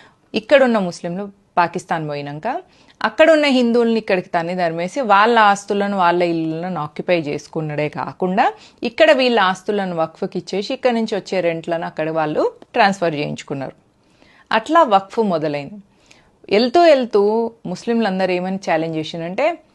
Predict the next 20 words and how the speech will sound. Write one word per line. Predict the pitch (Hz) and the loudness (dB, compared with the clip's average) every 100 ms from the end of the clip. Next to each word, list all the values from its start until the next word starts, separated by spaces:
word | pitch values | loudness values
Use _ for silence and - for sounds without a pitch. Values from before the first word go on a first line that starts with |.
| _ _ _ 214 | _ _ _ -4
"హస్కే | 214 - 277 285 | -4 -2 2 4
లేంగే | 262 220 208 208 214 | 4 2 0 -2 -2
పాకిస్తాన్, | 214 175 170 180 - 165 175 247 - _ | -2 -4 -4 -10 -6 -6 -4 -6 -12 _
లడ్కే | 165 180 208 247 240 | 2 2 2 4 4
లేంగే | 202 175 175 | 2 -2 -4
హిందుస్థాన్." | 190 175 151 156 - 147 135 233 _ | -4 -4 -6 -8 -10 -12 -10 -16 _
అంటే, | - 180 254 349 - - _ - | -10 -2 -2 -2 -6 -20 _ -12
"ఇప్పుడు | 190 214 | -4 0
మేము | 214 208 208 262 302 - _ | 0 -2 -2 -4 -6 -10 _
కేక్ | - 214 220 | 0 0 0
మొత్తం | 220 202 - 233 | -4 -2 0 2
కావాలి | 226 190 190 196 | 6 6 4 0
అని | 180 | -4
అడిగితే | 170 185 | -4 -6
మీరు | 262 226 | -4 -4
మాకు | 190 185 185 | -4 -6 -8
ముక్కలు | 170 202 196 | -4 -2 0
చేసి | 175 170 | -2 -4
ఇస్తున్నారు | 175 - 156 151 | -10 -10 -8 -6
కదా, | 160 233 | -4 -6